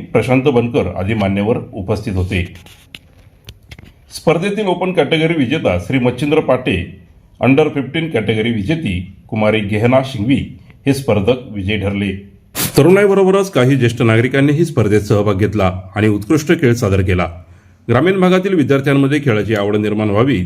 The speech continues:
तसेच पुढे जाऊन राष्ट्रीय व आंतरराष्ट्रीय स्तरावर खेळाडू घडावेत,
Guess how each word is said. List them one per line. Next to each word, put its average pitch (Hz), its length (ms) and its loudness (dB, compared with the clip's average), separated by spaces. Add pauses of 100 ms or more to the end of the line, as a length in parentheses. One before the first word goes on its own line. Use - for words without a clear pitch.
तसेच 117 320 -2
पुढे 135 200 2
जाऊन 92 300 0 (300)
राष्ट्रीय 135 400 2
व 190 140 0
आंतरराष्ट्रीय 135 580 -2
स्तरावर 101 480 -2
खेळाडू 101 240 0
घडावेत, 101 400 2